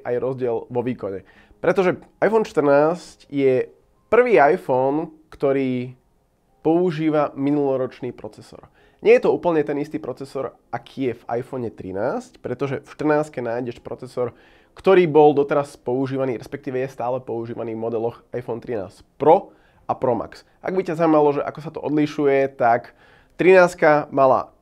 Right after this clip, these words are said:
Apple A pätnásť Bionic so štvorjadrovou grafickou kartou alebo grafickým čipom a iPhone štrnásť a takisto aj trinásť Pro a Pro Max majú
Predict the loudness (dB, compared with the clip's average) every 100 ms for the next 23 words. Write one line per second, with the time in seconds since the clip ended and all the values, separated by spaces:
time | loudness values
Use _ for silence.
0 | -4 -2 0 -2 -4 0 2 2 0 -6
1 | -4 -6 -4 -4 -2 -4 -8 -20 _ -10
2 | -6 -6 -8 -20 -10 2 4 4 2 -2
3 | 0 0 -2 -4 -8 -10 -12 -16 -10 -8
4 | -8 -10 _ -8 -8 -6 -6 -4 -6 -8
5 | -14 -16 -16 -16 -12 -8 -8 -10 -20 _
6 | _ -8 -4 -4 -4 -8 -8 -4 0 2
7 | 0 -8 _ _ _ _ -16 -12 -10 -10
8 | -12 -8 -8 -8 -8 -8 -8 -10 -6 -6
9 | -6 -6 -6